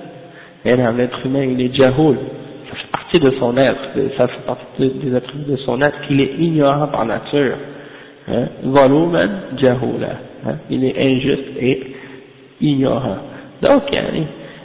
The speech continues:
euh, et, et on est, on sort du ventre de notre mère, on ne sait rien. D'accord ? Donc ça, c'est des exemples. Donc ça veut dire que, yani, donc, alhamdulillah, essayer de dépasser la limite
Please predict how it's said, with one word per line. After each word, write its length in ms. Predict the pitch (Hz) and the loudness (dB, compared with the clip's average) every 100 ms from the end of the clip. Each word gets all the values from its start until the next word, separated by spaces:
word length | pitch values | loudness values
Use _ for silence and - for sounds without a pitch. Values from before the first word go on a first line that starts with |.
| - | 2
euh, 240 | 127 127 101 | 6 6 6
et, 400 | 131 123 - 139 | 4 4 2 4
et 60 | |
on 300 | 139 139 139 | 4 4 4
est, 360 | 143 151 135 - | 4 6 4 0
on 320 | 135 - 135 | 0 2 2
sort 360 | 135 156 156 135 | 2 4 4 4
du 80 | 131 | 2
ventre 300 | 139 139 139 | 2 2 0
de 100 | 120 | -2
notre 200 | 117 - | -2 0
mère, 180 | 127 143 | 2 2
on 60 | |
ne 100 | 139 127 | 0 -4
sait 140 | 110 107 | -6 -6
rien. 220 | - - - - - - - - | -6 -8 -10 -20 -20 -20 -20 -20
D'accord ? 380 | - - - - - - - - | -12 -8 -6 -8 -16 -20 -20 -18
Donc 100 | - - | -16 -4
ça, 80 | 135 | 0
c'est 100 | 139 | 0
des 180 | 120 120 | 0 -2
exemples. 480 | 113 110 - - - - - - _ - - - _ | -2 -6 -8 -10 -14 -20 -20 -20 _ -20 -20 -20 _
Donc 120 | - 131 | -4 2
ça 100 | 127 | 4
veut 80 | 139 | 4
dire 240 | 160 - | 2 4
que, 240 | 139 131 | 4 4
yani, 380 | 131 139 123 131 | 4 2 2 2
donc, 240 | 139 139 147 | 2 2 0
alhamdulillah, 760 | 151 - 170 135 123 123 123 190 - - - - - - | -6 -4 0 2 6 6 6 4 -8 -14 -14 -16 -18 0
essayer 320 | 139 - 170 | 0 6 4
de 120 | 170 139 | 6 6
dépasser 460 | 139 139 139 180 | 6 6 4 6
la 120 | 160 | 8
limite 400 | 139 131 131 135 | 8 6 2 0